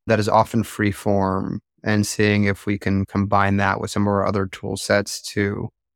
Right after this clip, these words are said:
just provide value. And there is an opportunity there to do some interesting stuff, for sure.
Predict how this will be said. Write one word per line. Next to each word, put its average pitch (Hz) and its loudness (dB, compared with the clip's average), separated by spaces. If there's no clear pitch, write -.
just - -2
provide 101 2
value. 104 0
And 131 6
there 131 6
is 127 4
an 123 6
opportunity 110 0
there 117 2
to 113 -10
do 107 -2
some 107 -4
interesting 107 -4
stuff, 110 -2
for 107 -2
sure. 101 0